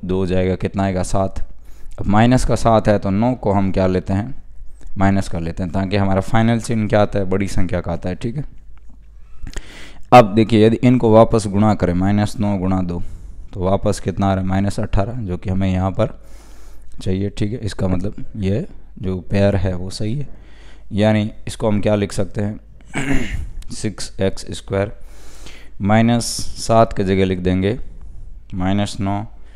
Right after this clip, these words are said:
प्लस दो, यहाँ भी एक्स है, यहाँ भी एक्स है, और ये माइनस का तीन, इन दो का जोड़ा, इन दो का जोड़ा।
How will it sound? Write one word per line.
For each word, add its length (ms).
प्लस 280
दो, 340
यहाँ 320
भी 100
एक्स 400
है, 280
यहाँ 240
भी 140
एक्स 320
है, 80
और 180
ये 220
माइनस 380
का 120
तीन, 260
इन 140
दो 180
का 160
जोड़ा, 340
इन 240
दो 160
का 160
जोड़ा। 320